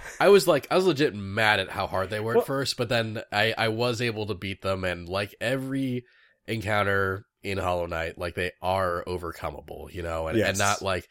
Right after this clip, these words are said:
Speaker 2: That's very important to
Speaker 1: not
Speaker 2: remember.
Speaker 1: like, yeah, there, it wasn't unfair, but that was the closest boss to feeling unfair that I'd experienced, like, tw-, like, twenty-two hours into the game
Speaker 2: Yeah.
Speaker 1: at that point, so I was just taken aback. But really, like, it was just like, oh no, I, I was just really underleveled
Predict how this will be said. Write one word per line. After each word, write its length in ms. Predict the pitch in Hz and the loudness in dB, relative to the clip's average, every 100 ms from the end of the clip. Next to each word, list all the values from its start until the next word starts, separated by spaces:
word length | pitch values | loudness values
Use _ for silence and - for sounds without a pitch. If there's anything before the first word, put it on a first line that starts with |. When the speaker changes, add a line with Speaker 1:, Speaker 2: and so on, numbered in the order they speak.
| - | -12
Speaker 2:
That's 160 | - | -4
very 160 | 120 101 | 0 0
important 360 | 90 101 90 | 0 -6 -6
to 40 | 95 | -2
Speaker 1:
not 180 | 123 117 | -2 0
Speaker 2:
remember. 20 | |
Speaker 1:
like, 300 | 123 107 - | -2 -4 -8
yeah, 180 | 101 90 | -4 -2
there, 320 | 90 95 101 - 92 95 _ - - | 0 -2 -4 -8 -16 -20 _ -20 -6
it 140 | 113 | -6
wasn't 340 | 110 135 139 160 | 0 0 0 0
unfair, 560 | 135 117 - 104 104 110 | 0 -2 -4 -2 0 -2
but 140 | 101 | -2
that 100 | 110 | -2
was 140 | 131 110 | -2 -2
the 60 | |
closest 540 | - - 143 147 123 - | -8 -4 0 0 -2 -4
boss 220 | 107 - | -4 -4
to 100 | 95 | -10
feeling 480 | - - 226 185 127 | -12 -8 0 2 0
unfair 440 | 98 123 101 90 - _ | -4 0 0 0 -8 _
that 120 | 110 | -2
I'd 100 | 110 | 0
experienced, 800 | 117 95 - - 131 117 95 - - | 0 -4 -8 -4 -2 -2 -4 -8 -10
like, 260 | 95 101 - - - - | -2 -2 -2 -14 -20 -12
tw-, 240 | - - | -10 -8
like, 240 | 135 131 - | -2 -2 -2
twenty-two 540 | - 214 143 - 175 | 4 6 6 4 2
hours 380 | 104 127 127 113 | 4 2 2 -2
into 100 | 104 | -6
the 100 | 90 | -4
game 120 | 101 | 2
Speaker 2:
Yeah. 80 | 110 | 2
Speaker 1:
at 80 | 92 | 2
that 200 | 98 87 | -2 -4
point, 260 | 110 92 82 | -4 -4 -4
so 100 | 113 | -6
I 40 | |
was 100 | 120 | -4
just 160 | 101 - | -6 -6
taken 280 | 104 - | -6 -6
aback. 440 | 80 80 90 82 - _ _ _ | -8 -4 -2 -2 -6 _ _ _
But 160 | 98 101 | -6 -2
really, 260 | 120 110 | -2 -2
like, 320 | 98 95 92 | -2 -2 -4
it 80 | 107 | -2
was 160 | 107 98 | -4 -2
just 200 | 101 - | -4 -2
like, 280 | 92 85 - - | -2 -2 -10 -4
oh 140 | 107 | -2
no, 200 | 101 101 | 0 0
I, 140 | 90 95 | 2 2
I 180 | 92 98 | 0 -2
was 100 | 95 | -2
just 160 | 92 - | -4 -6
really 220 | 95 90 | -4 -2
underleveled 720 | 92 92 87 95 92 87 80 | -2 -4 -4 -4 -2 -4 -4